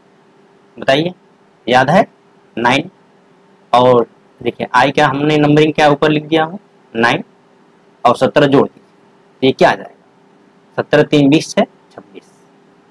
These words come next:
और छब्बीस का मतलब क्या आएगा, जेड। अब समझ में आ रहा है कि नहीं,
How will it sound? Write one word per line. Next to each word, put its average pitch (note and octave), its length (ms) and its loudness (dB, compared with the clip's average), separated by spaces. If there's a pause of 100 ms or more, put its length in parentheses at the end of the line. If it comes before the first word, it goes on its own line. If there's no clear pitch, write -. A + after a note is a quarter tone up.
(300)
और A#2+ 200 0
छब्बीस C#3 300 -4
का D#3 100 -2
मतलब D3+ 300 0
क्या E3 100 2
आएगा, F3 220 0 (800)
जेड। A#2+ 200 -2 (3500)
अब A#2+ 80 -2
समझ D3 240 0
में D#3 100 4
आ D#3+ 40 4
रहा D#3+ 80 4
है D3+ 60 0
कि C3+ 60 -8
नहीं, A2 120 -4